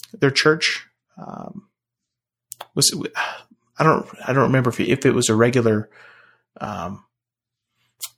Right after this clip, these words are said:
if it was, like, a small group or something, but, um, several of the members got together, and, um,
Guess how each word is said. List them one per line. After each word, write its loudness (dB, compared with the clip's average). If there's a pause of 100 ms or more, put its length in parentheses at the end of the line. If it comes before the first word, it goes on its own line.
(120)
if -4
it 2
was, 2
like, 0
a -2
small 4
group 0
or 2
something, 0
but, -2 (500)
um, -14
several 4
of -4
the 0
members 2
got 0
together, 0
and, -2 (360)
um, -10